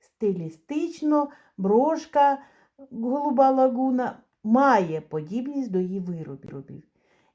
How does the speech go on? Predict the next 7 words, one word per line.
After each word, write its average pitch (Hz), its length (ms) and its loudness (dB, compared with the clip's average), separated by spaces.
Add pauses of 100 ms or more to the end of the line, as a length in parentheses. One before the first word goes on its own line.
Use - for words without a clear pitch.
(140)
Рівень 226 640 2
деталізації, 185 1300 -4
вибір 180 440 -2
каміння 277 920 -2 (400)
і 339 420 -4
художній 220 920 0
підхід 190 760 -10